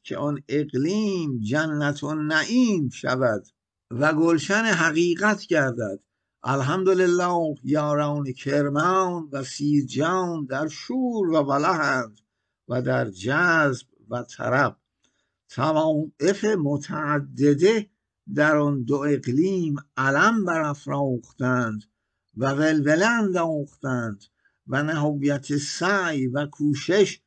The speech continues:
مبذول داشتند، ولی عاقبت نداشت. جمیع زحمات و مشقات به هدر رفت.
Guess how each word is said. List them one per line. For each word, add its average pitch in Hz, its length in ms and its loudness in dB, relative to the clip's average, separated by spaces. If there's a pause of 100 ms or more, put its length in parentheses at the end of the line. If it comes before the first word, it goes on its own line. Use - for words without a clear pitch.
(240)
مبذول 156 840 0
داشتند، 147 920 -2 (380)
ولی 165 420 0 (100)
عاقبت 127 800 0
نداشت. 131 760 -4 (640)
جمیع 185 580 2 (320)
زحمات 196 840 -2
و 175 120 -4
مشقات 151 880 -4 (120)
به 127 120 -2
هدر 123 420 2
رفت. 92 200 -14